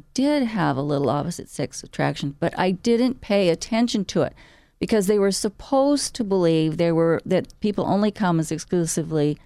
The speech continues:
same-sex attracted or opposite-sex attracted.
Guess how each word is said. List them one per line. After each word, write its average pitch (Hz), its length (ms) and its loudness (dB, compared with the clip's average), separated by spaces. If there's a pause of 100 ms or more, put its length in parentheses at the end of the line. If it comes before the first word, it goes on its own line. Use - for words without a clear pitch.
same-sex 156 540 -2
attracted 143 520 -4
or 139 80 0
opposite-sex - 760 -4
attracted. - 500 -6